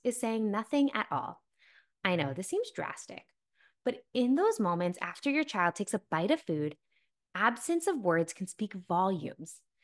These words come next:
Silence creates a safe space for your child to explore unfamiliar taste and textures without the weight to please us and tell us if they like it. It also gives them the opportunity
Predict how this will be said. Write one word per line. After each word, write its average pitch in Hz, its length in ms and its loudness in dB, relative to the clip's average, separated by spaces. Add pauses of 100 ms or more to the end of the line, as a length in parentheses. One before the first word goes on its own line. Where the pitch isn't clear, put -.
(440)
Silence 302 480 0
creates 262 400 2
a 202 60 -4
safe 269 440 2
space 160 400 -4
for 196 100 -8
your 185 120 0
child 226 300 0
to - 100 -4
explore 226 800 2
unfamiliar 165 580 -4
taste 269 540 -4
and 165 100 -10
textures 233 580 -6 (460)
without 254 480 0
the 453 140 4
weight 190 380 0
to 202 100 -4
please - 400 -6
us 220 280 0
and 185 180 -4
tell 196 260 0
us 208 180 2
if 170 80 -8
they 143 120 -4
like 143 260 -4
it. - 160 -10 (760)
It 233 220 0
also 311 300 4
gives 254 200 2
them 220 140 2
the 202 100 2
opportunity 190 920 -4